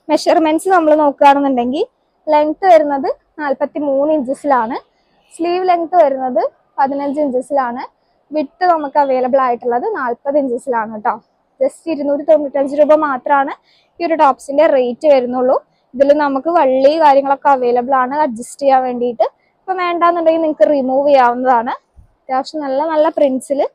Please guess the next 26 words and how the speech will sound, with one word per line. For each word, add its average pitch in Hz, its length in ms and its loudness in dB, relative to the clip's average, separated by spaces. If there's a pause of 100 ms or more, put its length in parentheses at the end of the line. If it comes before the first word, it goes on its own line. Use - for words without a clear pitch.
(420)
ഈ 320 100 -2
ഒരു 320 280 0 (200)
ടോപ്സിന്റെ 269 520 0 (120)
അവൈലബിൾ 233 480 0
ആണ് 220 260 -6
ട്ടോ. 214 180 -2 (460)
So 262 200 -8
നെക്സ്റ്റ് - 340 -8
വന്നിട്ട് 262 280 -6
ഈ 320 160 0
ഒരു 262 120 2
പ്രിന്റിലാണ്. 247 920 -4 (220)
ഇതുപോലെയുള്ള 247 420 2
ഒരുപാട് 254 380 2
ഓഫേഴ്സും 262 640 -2
അതുപോലെ 240 380 -6
തന്നെ 254 100 -6
പുതിയ 254 200 -2
പുതിയ 262 200 2
കളക്ഷൻസ് 262 480 -2
ഒക്കെ 302 220 -6 (420)
നമ്മുടെ 262 180 -4
ചാനലിൽ 262 420 0
അപ്ലോഡ് 254 360 2
ചെയ്യുന്നതാണ്. 277 500 0 (320)
ഈദാവുമ്പോ, 277 640 4